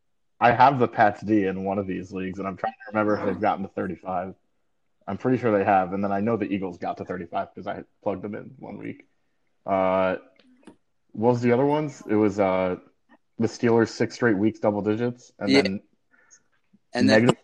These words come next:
Speaker 1: thirteen. I didn't even know you could lose thirteen points on a defense. I'm gonna go with that 'cause I don't think you can lose thirteen points.
Speaker 2: That's right. Uh, the, the least amount was this year. Dolphins had negative,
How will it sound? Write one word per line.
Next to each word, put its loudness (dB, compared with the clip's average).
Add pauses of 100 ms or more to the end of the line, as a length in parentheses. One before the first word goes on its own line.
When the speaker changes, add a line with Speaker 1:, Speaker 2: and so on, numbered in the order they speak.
Speaker 1:
thirteen. -2
I 4
didn't 4
even 2
know 2
you 4
could 2
lose 2
thirteen -6
points -6 (240)
on -4
a -2
defense. -6 (540)
I'm 0
gonna 4
go 6
with 6
that 8
'cause 0
I 4
don't 0
think -6
you -4
can -6
lose -4
thirteen -8
points. -16 (420)
Speaker 2:
That's -2
right. 0 (320)
Uh, -8 (180)
the, -10 (380)
the -10
least -8
amount -8
was -10
this -12
year. -6 (300)
Dolphins -4
had -12
negative, -12